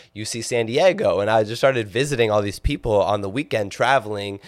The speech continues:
everything, going to all these places. And at the time I had no car, so I was doing the weirdest things to get to all these places, from buses to, like, hitchhiking with friends to, like, flights to all these different things. And so,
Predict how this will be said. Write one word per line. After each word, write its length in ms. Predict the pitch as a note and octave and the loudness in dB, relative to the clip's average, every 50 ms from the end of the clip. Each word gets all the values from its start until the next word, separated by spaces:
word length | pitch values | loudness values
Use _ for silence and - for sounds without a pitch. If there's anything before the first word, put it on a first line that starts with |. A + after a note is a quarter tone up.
| - - - - - | -20 -20 -20 -8 -2
everything, 460 | - B2+ C#3+ C#3+ D3+ B2 A#2 G#2+ G#2+ G#2+ | 2 2 2 2 0 -2 -2 -4 -2 2
going 360 | A#2+ B2 D#3+ G#3 G3+ F3 C3 | 2 4 4 4 2 0 -2
to 100 | - B2 | -2 0
all 140 | A2+ A2 A2 | 0 0 0
these 180 | G#2 G#2 - | 0 -4 -6
places. 520 | - - E3+ G#3 C#4 - - A2 G2+ F#2+ G2+ | 0 2 2 2 2 -2 -4 -4 -4 -2 -2
And 140 | G#2+ G#2 | -2 0
at 140 | G#2 A2 A2+ | 0 -2 -2
the 80 | A2 G2 | -4 -6
time 300 | - C#3+ D3 D3+ C#3+ B2+ | -4 -2 0 0 2 4
I 100 | A2 G#2+ | 4 2
had 240 | G#2+ A2 A2+ A2 G#2 | 2 2 0 0 2
no 140 | G2+ G2 G2 | 0 -2 -2
car, 420 | - - - E3 E3+ D#3 C3 A2+ | -2 2 4 4 6 6 4 2
so 260 | - - A#2 G#2 G2 - - - - - - | 0 0 -2 -2 -2 -4 -8 -20 -20 -16 -6
I 140 | - - B2 | 0 2 2
was 180 | B2+ B2+ B2+ A2+ | 2 2 0 -2
doing 300 | G#2+ C#3 D#3 D#3 D3+ C#3 | -2 -2 0 0 0 0
the 80 | B2+ | 0
weirdest 920 | A#2 A2+ A2+ A#2+ A#2+ A#2+ B2+ C#3+ D#3+ E3+ E3+ F3 E3+ D#3+ D3+ C#3+ - - | -2 -2 -4 -4 -4 -4 0 2 4 4 4 4 4 4 2 0 0 0
things 300 | - B2 B2+ B2+ A#2+ - | -2 0 0 0 -2 -6
to 80 | - A#2+ | -6 -2
get 180 | G2+ A#2+ A2+ - | 0 0 0 0
to 80 | - - | -2 2
all 160 | - A2+ A#2 | 4 4 4
these 160 | A2+ A2 - | 4 0 -4
places, 380 | - A#2+ A2+ A2+ - A2 F#2+ - | 0 0 0 0 -2 -6 -8 -6
from 180 | - G2+ G#2 | -6 -6 -4
buses 540 | G#2 G2 C3 C3 B2+ - - A2+ G#2 G2 F#2+ | 0 2 2 2 2 0 -4 -6 -6 -8 -8
to, 220 | - - G#2 G2 - - - - - - - - | -6 -4 -4 -4 -4 -6 -16 -20 -20 -20 -12 -4
like, 320 | - G#2+ G#2+ G#2 - - _ _ _ _ _ _ _ _ - | 2 2 2 2 0 -6 _ _ _ _ _ _ _ _ -6
hitchhiking 560 | - E3+ D#3+ - - C#3+ C3+ - C#3+ C3 B2 | -2 -2 -2 2 2 0 2 2 0 2 2
with 120 | A#2+ A#2 | 2 0
friends 500 | - - C3 B2 A#2 A2 G#2 G2+ G2+ - | 0 0 2 2 2 2 0 -4 -8 -10
to, 100 | - - | -8 -6
like, 340 | G#2+ G#2+ G#2+ G#2 G#2 G2 - | -2 0 2 2 0 0 -6
flights 600 | - - - A#2+ C3+ C#3 C3+ A#2+ G#2+ - - - | -14 -12 -4 2 4 4 4 4 0 -4 -12 -12
to 100 | - - - | -10 -6 0
all 160 | - D3+ F3 F#3+ | 2 4 4 4
these 160 | F3+ D#3 A#2 | 4 2 0
different 340 | C#3+ C#3 - B2+ A2 G#2+ - | -2 -4 -4 -6 -6 0 0
things. 320 | E3 F#3 F#3 D3 A#2 - | 0 2 0 -2 -6 -6
And 100 | A#2+ A#2 | -8 -4
so, 300 | - - C3 B2+ A#2 | 0 2 4 4 4